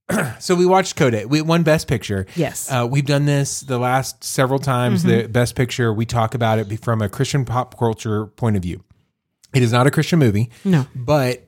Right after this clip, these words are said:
Speaker 1: it is important to pop culture.
Speaker 2: Mm-hmm.
Speaker 1: It, it will last and always be the Best Picture. So we're gonna look at it from a Christian worldview, Christian lens, and, and we're just gonna see what happens, okay?
Speaker 2: Yeah.
Speaker 1: But before we do, I just wanna, uh, maybe,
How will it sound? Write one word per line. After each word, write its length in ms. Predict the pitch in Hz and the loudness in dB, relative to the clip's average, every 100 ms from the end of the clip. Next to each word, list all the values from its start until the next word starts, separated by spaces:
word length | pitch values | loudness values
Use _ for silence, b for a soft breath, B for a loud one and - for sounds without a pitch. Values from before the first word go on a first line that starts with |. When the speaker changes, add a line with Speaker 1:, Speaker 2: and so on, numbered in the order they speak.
| - | -6
Speaker 1:
it 140 | 135 | -2
is 160 | 135 120 | 0 0
important 460 | 120 147 156 160 | -2 0 -2 0
to 60 | 147 | 0
pop 280 | 143 139 - | 2 0 0
culture. 480 | 123 113 117 135 - _ _ _ | 0 0 0 -2 -4 _ _ _
Speaker 2:
Mm-hmm. 320 | 170 160 170 220 | -4 0 2 2
Speaker 1:
It, 320 | 131 117 - | 0 0 -2
it 40 | 123 | -2
will 180 | 120 | 0
last 400 | 110 110 131 - - | 0 2 0 -2 -4
and 180 | 120 | -4
always 460 | 113 117 123 143 139 | -2 0 4 4 4
be 460 | 127 123 120 120 - | 4 4 2 0 -8
the 60 | 120 | -6
Best 280 | 110 110 | -4 -4
Picture. 420 | - 95 - 85 87 B B B | -4 -6 -4 -6 -8 B B B
So 360 | - 127 113 | -4 0 0
we're 200 | 104 113 | 0 0
gonna 140 | 123 127 | 2 2
look 160 | 127 120 | 2 2
at 100 | 113 | 0
it 100 | 101 | -2
from 460 | - 113 107 110 - | 0 2 2 -2 -4
a 120 | 107 | -4
Christian 320 | 101 117 135 | -2 -2 0
worldview, 500 | 117 113 101 104 101 | 0 0 -2 -2 -2
Christian 340 | - 110 117 104 | -2 -4 -2 -4
lens, 320 | 92 90 92 | -4 -4 -4
and, 160 | 98 107 | -6 -4
and 160 | 113 | -2
we're 60 | 113 | 0
just 160 | 143 | 0
gonna 100 | 202 | 2
see 140 | 190 214 | 2 4
what 80 | 190 | 4
happens, 480 | 180 - - - | 2 -2 -8 -12
okay? 300 | 120 120 117 | -8 -2 0
Speaker 2:
Yeah. 100 | 120 - B B 139 | 0 -2 B B 0
Speaker 1:
But 160 | 156 | 2
before 280 | 151 - 190 | 2 2 2
we 120 | 226 | 2
do, 240 | 160 127 120 | 2 4 4
I 140 | 127 | 2
just 180 | 147 147 | 0 2
wanna, 200 | 160 147 139 | 2 2 0
uh, 260 | 127 120 110 - | 0 0 0 -2
maybe, 520 | 131 131 131 123 117 | 0 2 2 0 -2